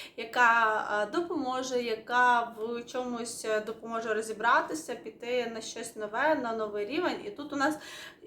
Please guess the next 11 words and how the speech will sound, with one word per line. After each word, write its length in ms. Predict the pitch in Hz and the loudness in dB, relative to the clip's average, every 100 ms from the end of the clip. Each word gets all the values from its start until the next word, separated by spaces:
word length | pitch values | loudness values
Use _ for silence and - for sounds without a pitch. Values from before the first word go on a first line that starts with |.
| - | -8
ще 280 | - 277 269 | 0 2 4
є 120 | 226 | 2
одна 200 | 226 220 | 0 -4
карта: 420 | 254 311 - 285 226 | 2 2 2 -4 -4
вісьмірочка 920 | 240 247 247 240 269 277 - - 269 269 - - _ | -8 -8 -6 -4 -2 -4 -2 4 4 2 -8 -18 _
кубків. 520 | - 370 - - 226 - | 0 2 0 -6 -10 2
Карта 320 | 302 - 285 | 2 4 2
говорить 460 | 262 262 294 277 | 0 4 2 2
про 120 | - 240 | -6 -2
те, 200 | 320 - | 0 0
що 240 | - 285 | 0 0